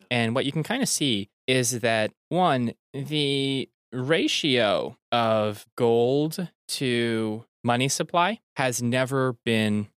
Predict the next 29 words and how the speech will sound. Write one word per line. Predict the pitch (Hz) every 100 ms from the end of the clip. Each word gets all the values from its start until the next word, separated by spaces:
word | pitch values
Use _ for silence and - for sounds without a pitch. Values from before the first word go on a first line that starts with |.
| -
lower | 101 87 - - -
than | 107
it | 101 98
is | 95 90 -
today. | - 82 76 _ -
And | 117 110 110 107
this | 160 185
ratio | 160 139 143 131 117 110 113 _ -
peaked, | 302 294 - - - _ _ -
oddly | 131 131 123
enough, | 113 107 104 - _
in | 117 113 107 104 104 - _ _ -
the |
nineteen | 117 120 117 107
eighties. | 107 - - - -
So | 110 98
after | 135 156 156
the | 131
U | 120 123
S | 107 98 - - -
depegged | 107 127 - 117 104 120 151 -
from | - 117 107 101 98
the | 104 98
dollar, | 95 101 107 98 98 -
uh, | 107 80
the | 104
dollar | 101 104 104
from | - 98
gold | 104 101 95